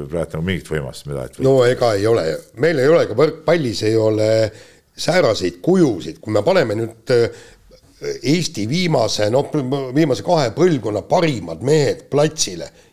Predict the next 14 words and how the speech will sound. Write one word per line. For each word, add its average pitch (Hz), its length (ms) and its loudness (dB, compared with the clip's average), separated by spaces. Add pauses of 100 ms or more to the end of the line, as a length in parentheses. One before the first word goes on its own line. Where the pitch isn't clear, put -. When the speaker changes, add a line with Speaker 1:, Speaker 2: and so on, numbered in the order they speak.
Speaker 2:
ja 98 100 2
oma 127 220 4 (100)
parimas 131 560 0
vormis, 143 540 0 (600)
siis 160 300 0
oleks 127 400 0
mingisugunegi 135 1600 -2 (280)
väike, 135 520 -2
no 113 160 0
niuke 113 480 -2
võimalus 98 640 -4
äkki 110 320 -6 (320)
võidelda 117 640 0
veerandfinaalis 135 1040 0